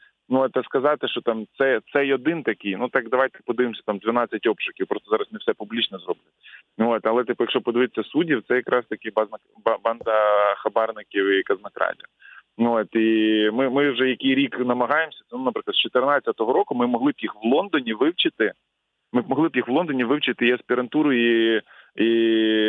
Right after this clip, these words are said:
і магістратуру, і бакалаврів всі получить. Ну, нам скажуть дорого. Ну, так, вибачте, якщо один хабар три мільйони, можливо, для держави дешевше було б завершити. Тобто, якщо нам, нам один суддя обходився б там, е,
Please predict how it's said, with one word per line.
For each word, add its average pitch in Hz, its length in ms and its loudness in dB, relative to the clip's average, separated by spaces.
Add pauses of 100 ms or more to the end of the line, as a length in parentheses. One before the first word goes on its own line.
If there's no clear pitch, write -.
(300)
і 120 40 0
магістратуру, 117 800 -4
і 101 80 -2
бакалаврів 101 540 0
всі 95 160 -6
получить. 95 460 -2 (300)
Ну, 123 160 2
нам 139 200 -2
скажуть 123 380 -2
дорого. 104 380 0
Ну, 104 60 -16
так, 117 140 -4
вибачте, 120 280 -2
якщо - 240 -2
один 120 240 0
хабар 120 440 -2
три 113 180 -2
мільйони, 104 420 0
можливо, 107 420 0
для 104 140 -4
держави 110 520 0
дешевше 110 460 -2
було 107 160 2
б - 140 -6
завершити. 107 500 -2 (540)
Тобто, 92 200 -4
якщо 107 220 0
нам, 117 240 -2
нам 123 200 -2
один 120 300 -2
суддя 120 300 0
обходився 117 560 -2
б - 80 -8
там, 113 220 -2
е, 104 100 0